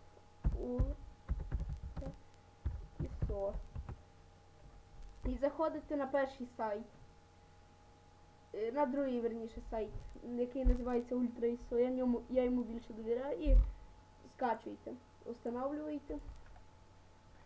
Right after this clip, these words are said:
Далі, нам, якщо вам... це ваш комп'ютер вдома, то,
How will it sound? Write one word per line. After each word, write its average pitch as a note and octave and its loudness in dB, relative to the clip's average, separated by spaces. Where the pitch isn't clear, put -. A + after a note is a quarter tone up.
Далі, A#3 6
нам, C#4 2
якщо B3+ 6
вам... C4+ 2
це C#4 6
ваш D#4 2
комп'ютер C#4 -2
вдома, A#3+ 0
то, B3 0